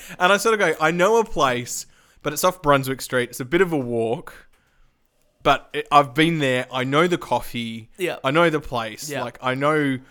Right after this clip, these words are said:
Speaker 1: I know I'm gonna get what I want."
Speaker 2: Yeah,
Speaker 1: if
Speaker 2: yeah,
Speaker 1: that
Speaker 2: yeah.
Speaker 1: makes
Speaker 2: Perfect.
Speaker 1: sense.
Speaker 2: Yeah,
Speaker 1: Like,
Speaker 2: yeah, yeah.
Speaker 1: like,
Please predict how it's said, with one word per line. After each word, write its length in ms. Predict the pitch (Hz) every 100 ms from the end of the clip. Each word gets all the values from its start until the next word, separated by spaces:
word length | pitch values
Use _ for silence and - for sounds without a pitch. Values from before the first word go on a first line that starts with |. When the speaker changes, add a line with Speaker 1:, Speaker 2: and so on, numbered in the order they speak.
| _ _ _ _ -
Speaker 1:
I 80 | 135
know 260 | 151 165
I'm 140 | 156 156
gonna 160 | 143
get 200 | 127 127
what 140 | 127 120
I 80 |
want." 400 | 113 107 90 -
Speaker 2:
Yeah, 120 | 165 151
Speaker 1:
if 120 | 139
Speaker 2:
yeah, 40 | 135
Speaker 1:
that 100 | 123
Speaker 2:
yeah. 40 |
Speaker 1:
makes 120 | 117
Speaker 2:
Perfect. 360 | 185 185 113 -
Speaker 1:
sense. 80 | -
Speaker 2:
Yeah, 120 | 220
Speaker 1:
Like, 80 | 170
Speaker 2:
yeah, 120 | 147
yeah. 60 | 135
Speaker 1:
like, 240 | 127 -